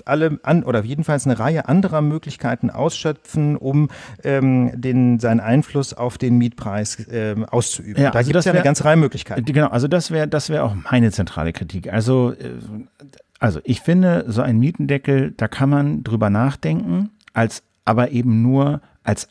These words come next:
Speaker 2: eine Maßnahme von vielen. Weil sonst alleine steht das da wie so eine recht populistische Maßnahme. Man kann das halt mal, so ein Gesetz ist relativ schnell beschlossen, aber, äh, alleine werden dadurch ja keine neuen Wohnungen geschaffen.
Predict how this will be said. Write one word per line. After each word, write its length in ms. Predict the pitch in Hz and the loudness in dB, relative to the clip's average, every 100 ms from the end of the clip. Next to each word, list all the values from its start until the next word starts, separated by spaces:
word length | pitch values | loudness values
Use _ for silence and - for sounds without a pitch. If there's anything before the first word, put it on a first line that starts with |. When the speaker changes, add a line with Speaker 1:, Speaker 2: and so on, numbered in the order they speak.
| - | -4
Speaker 2:
eine 360 | 117 135 156 | 2 4 4
Maßnahme 760 | 131 95 104 107 - 90 87 90 | 4 2 0 -4 -4 -2 -2 -4
von 240 | - 85 | -6 -10
vielen. 380 | 80 - - 113 | -8 -12 -12 -12
Weil 280 | - 113 117 | -4 0 2
sonst 480 | 113 139 202 208 - | 2 2 2 -2 -6
alleine 640 | - 104 104 170 175 147 185 | 0 2 2 4 2 2 -2
steht 260 | - - 131 | -8 -4 -2
das 220 | 117 - | -2 0
da 320 | 107 127 139 | 0 2 2
wie 80 | 113 | 0
so 140 | 107 | 2
eine 280 | 110 107 107 139 - | 4 4 2 0 -2
recht 280 | 120 - - | -2 -2 -4
populistische 720 | 127 113 104 113 - 101 - | -2 0 2 0 -2 -6 -4
Maßnahme. 560 | 85 82 90 - - 131 | -4 -4 -6 -8 -10 -6
Man 180 | 139 190 | -2 0
kann 180 | - 131 | 2 2
das 180 | 123 - | 2 2
halt 200 | 110 110 | 0 4
mal, 260 | 104 104 | 2 2
so 60 | 98 | 2
ein 100 | 98 | 2
Gesetz 320 | 98 123 - | 2 2 0
ist 180 | - 95 | -6 -2
relativ 360 | 101 104 101 | 0 0 -4
schnell 260 | - 104 95 | -2 0 0
beschlossen, 480 | 85 - 123 - 185 - - - - - - - | -2 -2 -2 0 -2 -4 -20 -20 -20 -20 -20 -6
aber, 440 | - 120 113 113 - | 0 2 4 2 -2
äh, 120 | 113 - | -4 0
alleine 680 | 113 95 113 156 135 127 - - | 0 2 2 4 4 2 -2 -18
werden 360 | - 107 107 127 | -6 -4 -2 0
dadurch 440 | 107 104 110 120 | 0 0 0 -2
ja 160 | - 107 | -2 -4
keine 340 | - 98 104 | -2 0 2
neuen 420 | 98 95 107 101 85 | 2 2 2 0 2
Wohnungen 380 | 110 110 80 | 2 2 0
geschaffen. 460 | 71 - 67 - - | -6 -10 -14 -14 -20